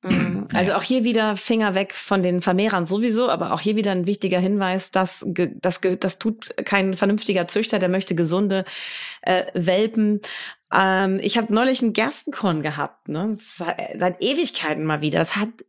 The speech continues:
Speaker 1: so weh getan. Ich hab so gelitten. Wenn ich mir vorstelle, ich hab ja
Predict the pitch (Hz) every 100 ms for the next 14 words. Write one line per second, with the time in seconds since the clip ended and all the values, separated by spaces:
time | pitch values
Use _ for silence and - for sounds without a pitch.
0 | - 180 190 190 277 269 254 262 302 311
1 | 311 - 185 156 - 220 202 247 247 269
2 | 269 277 170 208 - - - 233 254 254
3 | 262 269 - 214 202 214 254 254 226